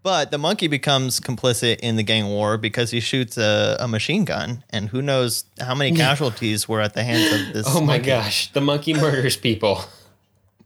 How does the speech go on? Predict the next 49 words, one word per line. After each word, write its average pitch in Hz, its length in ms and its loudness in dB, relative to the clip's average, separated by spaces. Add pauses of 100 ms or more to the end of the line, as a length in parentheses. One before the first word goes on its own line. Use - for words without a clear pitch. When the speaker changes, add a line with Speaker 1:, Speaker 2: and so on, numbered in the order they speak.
(100)
Speaker 1:
It's 262 760 -2
Speaker 2:
Like, 127 140 4
Speaker 1:
a, 143 140 2
it's 180 120 0
a 381 40 0
Speaker 2:
the 139 80 2
Speaker 1:
dark 156 200 4
Speaker 2:
monkey 170 160 0
Speaker 1:
movie, - 220 0
man. - 20 4 (160)
Speaker 2:
casually 165 360 2
murders 131 480 0
people 110 340 0
in 101 100 -2
this 101 160 -4
movie. 98 540 0 (680)
Speaker 1:
And 127 140 0
you 127 100 0
laugh 123 260 2
about 104 260 -2
it. 101 220 -6
Speaker 2:
<laughs> - 40 -20 (260)
And 127 120 -2
you 120 120 2
laugh 110 260 0
about 92 320 2
it. - 180 -2 (520)
Whew. - 260 2 (500)
Speaker 1:
That's 120 200 2
Speaker 2:
Man, 151 80 4
Speaker 1:
how 113 60 2
Speaker 2:
you 107 60 0
Speaker 1:
good 107 60 0
Speaker 2:
really 151 140 4
have - 60 0
Speaker 1:
Buster - 100 -4
Speaker 2:
to 117 60 -2
do 127 80 2
some 120 80 2 (100)
Speaker 1:
Keaton 98 100 0
is. 98 60 2
Speaker 2:
self, 120 320 0
uh, 98 320 2
soul 123 260 0
searching 95 420 -2
after 90 220 0
watching 90 320 0
that. 85 280 -2
Speaker 1:
<laughs> - 260 -4